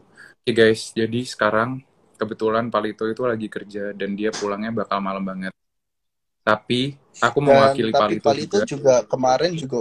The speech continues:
Speaker 2: udah sempat minta maaf, udah posting kalau dia langsung minta maaf dengan perkataannya juga.
Speaker 1: Iya. Tapi mungkin kalau itu masih nggak cukup buat kalian, aku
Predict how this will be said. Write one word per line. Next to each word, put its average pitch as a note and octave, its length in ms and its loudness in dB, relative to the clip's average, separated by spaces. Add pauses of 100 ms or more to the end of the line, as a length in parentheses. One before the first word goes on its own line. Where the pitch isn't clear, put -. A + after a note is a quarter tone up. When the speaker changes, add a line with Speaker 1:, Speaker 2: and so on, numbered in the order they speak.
Speaker 2:
udah A#2+ 160 -2
sempat A2+ 400 -6
minta A2+ 260 -2
maaf, A2 540 -4
udah A2+ 180 -4
posting A#2+ 800 -6
kalau A2 240 -4
dia A#2 240 -4
langsung A#2 540 -6
minta A2+ 240 -10
maaf G#2+ 420 -6
dengan A2 300 -12
perkataannya G#2+ 720 -14 (260)
juga. - 300 -6 (1200)
Speaker 1:
Iya. A2 240 -2 (680)
Tapi A#2+ 320 0
mungkin C3 640 -2
kalau G#2 320 -2
itu B2 240 -4
masih A2+ 320 -6
nggak - 180 -8
cukup - 220 -10
buat A2 240 -6
kalian, G2+ 720 -10
aku A#2 240 -2